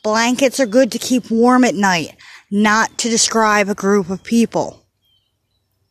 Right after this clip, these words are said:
It's that simple. So, yesterday, I got into some arguments, you know, with Facebook people. And s-,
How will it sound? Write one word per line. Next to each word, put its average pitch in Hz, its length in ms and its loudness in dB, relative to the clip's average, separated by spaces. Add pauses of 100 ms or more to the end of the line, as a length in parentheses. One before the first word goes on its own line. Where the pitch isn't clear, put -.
(3250)
It's 196 240 -10
that 202 300 -2
simple. - 560 -6 (640)
So, 254 300 0 (380)
yesterday, 220 800 0 (460)
I 208 100 -2
got 196 240 0
into 202 140 -4
some 208 180 -4
arguments, 185 640 -4
you 196 80 -8
know, 156 220 -8
with 170 180 -10
Facebook 170 420 -10
people. 185 480 -6 (800)
And 214 360 0
s-, - 200 -14